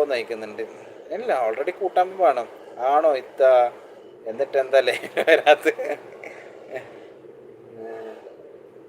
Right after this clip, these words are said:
എൻ്റെ അടുത്ത് നിന്ന് കൂട്ടാക്കിയ പിന്നെ പറയണ്ടെന്ന് അറിയുന്നുണ്ട്. അതെന്നാടാ? ഏ, അതോ ഗതിയാകുമെന്ന് അറിയുന്നുണ്ട്.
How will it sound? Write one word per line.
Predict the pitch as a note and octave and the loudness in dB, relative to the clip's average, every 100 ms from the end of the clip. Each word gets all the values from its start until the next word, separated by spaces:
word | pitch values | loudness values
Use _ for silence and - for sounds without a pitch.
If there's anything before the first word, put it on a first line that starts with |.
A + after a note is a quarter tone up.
| - - - - - - - - - - - - - A2 | -20 -20 -20 -20 -18 -18 -20 -20 -20 -20 -20 -20 -18 -16
എൻ്റെ | A#2+ D#3+ C#3 | 0 4 6
അടുത്ത് | C3+ - | 4 -2
നിന്ന് | D3 D3 - | -6 -6 -6
കൂട്ടാക്കിയ | B2 B2 C#3 C3+ C#3 - | -10 0 0 2 -4 -6
പിന്നെ | C3+ C3+ B2 | -6 -6 -2
പറയണ്ടെന്ന് | A#2 A#2 B2+ B2+ B2+ A#2+ A2+ | 0 2 2 2 0 0 -2
അറിയുന്നുണ്ട്. | A2 A2 A2 G#2+ A2 G#2+ - - - - - - - - | -4 -6 -8 -6 -6 -6 -14 -20 -20 -20 -20 -20 -18 -8
അതെന്നാടാ? | A2+ B2+ C#3 C3 A#2+ B2+ - C4+ - B3+ G#3 F#3+ - - - - - - - - - - - B2 | -4 -2 2 4 4 -2 -10 -10 -2 -2 -2 -8 -16 -20 -20 -20 -20 -20 -20 -20 -20 -20 -10 -6
ഏ, | C3 B2+ - - - - - A2 | -4 -6 -14 -20 -20 -20 -8 0
അതോ | B2+ D3 D3+ | 2 4 4
ഗതിയാകുമെന്ന് | C3 C3 D3 B2+ A#2+ A#2 G#2+ | 2 0 2 2 0 -2 -2
അറിയുന്നുണ്ട്. | G#2+ G#2 - | -4 -8 -14